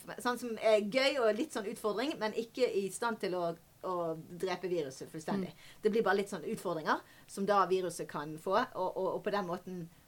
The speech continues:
Speaker 1: eh, så vil det fremme, eh, en ny mutant som har, eh, andre egenskaper.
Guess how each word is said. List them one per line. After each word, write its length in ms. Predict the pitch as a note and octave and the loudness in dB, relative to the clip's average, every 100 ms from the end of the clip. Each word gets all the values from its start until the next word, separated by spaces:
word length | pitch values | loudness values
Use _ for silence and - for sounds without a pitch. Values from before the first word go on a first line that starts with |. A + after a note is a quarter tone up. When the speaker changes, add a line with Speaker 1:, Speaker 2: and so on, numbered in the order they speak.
| _ _ _ - | _ _ _ -16
Speaker 1:
eh, 480 | - D#3+ D3+ B2+ C3+ | -8 -6 -4 -6 -8
så 180 | - F3 | -8 -4
vil 140 | E3 | -2
det 160 | F3 E3+ | -2 -4
fremme, 540 | - F3 D#3 F3+ F3+ D3 - _ | -6 -6 -4 -4 -4 -6 -12 _
eh, 260 | - C3+ F2 | -14 -14 -12
en 180 | - D#3 | -10 -6
ny 100 | E3+ | -6
mutant 380 | D#3 D3 C3 D#3+ | -6 -6 -8 -8
som 240 | - - D3+ | -14 -14 -10
har, 200 | D#3 B2 B2 | -8 -8 -8
eh, 180 | C3+ D#3+ - - _ _ - - | -10 -12 -20 -20 _ _ -16 -8
andre 320 | G3 F#3+ F#3+ | -4 0 0
egenskaper. 480 | E3 - D#3 C#3+ | -2 -4 -10 -10